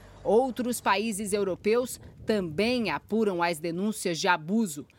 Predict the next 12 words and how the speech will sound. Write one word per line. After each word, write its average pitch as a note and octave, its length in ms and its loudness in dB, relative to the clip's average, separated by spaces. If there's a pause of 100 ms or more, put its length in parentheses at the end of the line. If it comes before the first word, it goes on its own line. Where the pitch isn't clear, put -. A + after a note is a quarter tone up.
(140)
Só G#3 340 2
na G3+ 140 0
França, G#3+ 600 -2
de D#3 140 -8
mil A3 180 2
novecentos A3 640 -4
e A3 60 -6
cinquenta G#3 540 -2
pra A#3 200 -2
cá, A3+ 340 2 (400)
foram B3 220 2
registradas G3 960 -2